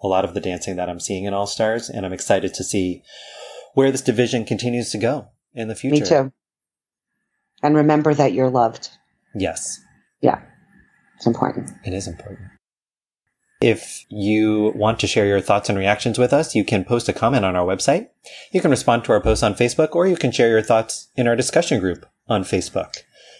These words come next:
Speaker 1: You can also email Deborah and me through our site at the naked truth W C S dot com or through our Facebook page. To get the latest news, you can like our page on Facebook,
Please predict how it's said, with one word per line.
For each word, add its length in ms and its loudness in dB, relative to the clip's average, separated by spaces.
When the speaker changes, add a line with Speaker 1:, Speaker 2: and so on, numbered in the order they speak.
Speaker 1:
You 80 0
can 100 2
also 220 4
email 300 2
Deborah 260 2
and 80 -2
me 100 -2
through 200 2
our 100 4
site 320 0
at 380 -2
the 160 -4
naked 320 -2
truth 260 -2
W 200 0
C 140 -2
S 120 0
dot 200 0
com 300 -4
or 220 2
through 180 4
our 100 4
Facebook 440 0
page. 400 -4
To 80 2
get 140 2
the 80 4
latest 320 2
news, 400 -2
you 100 -2
can 140 -4
like 180 -4
our 120 -2
page 260 0
on 140 -4
Facebook, 420 -2